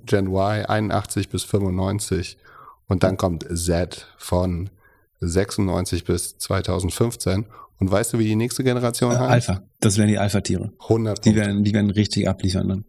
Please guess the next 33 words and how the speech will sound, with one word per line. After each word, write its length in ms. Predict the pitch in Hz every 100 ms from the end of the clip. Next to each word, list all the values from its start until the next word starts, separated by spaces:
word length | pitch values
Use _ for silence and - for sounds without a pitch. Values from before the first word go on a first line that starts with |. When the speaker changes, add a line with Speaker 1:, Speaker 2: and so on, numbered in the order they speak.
| -
Speaker 2:
Nee, 160 | 139
du 100 | 123
hast 120 | 123 120
vollkommen 260 | 127 127
recht. 180 | 120 -
Natürlich, 300 | 107 113 101
unsere 220 | 117 110
Generation, 640 | 107 107 104 110 107 107
äh, 260 | 104 104 104
genauso. 380 | 101 107 98 92
Auch 160 | 95 110
wir 120 | 110
haben 120 | 110
zu 80 | 107
viel 100 | 101
Ressourcen 400 | 98 104 101 104
verbraucht. 480 | 104 98 101 101 -
Äh, 320 | 104 95 95
wir 240 | 101 107 101
wussten 340 | 110 - 107
noch 220 | 107 113
besser, 560 | - 113 110 107 107 107
wie 100 | 107
es 120 | 107
aussieht 340 | 104 107 113 107
und 120 | 104
haben 320 | 110 107 107 - - _ _ _
zu 160 | - 120
wenig 300 | 110 110 -
gemacht, 340 | 110 107 104
relativ 320 | 107 107 110 -
gesehen, 600 | 104 104 104 107 117 - _ -
ähm, 520 | 104 101 98 98 110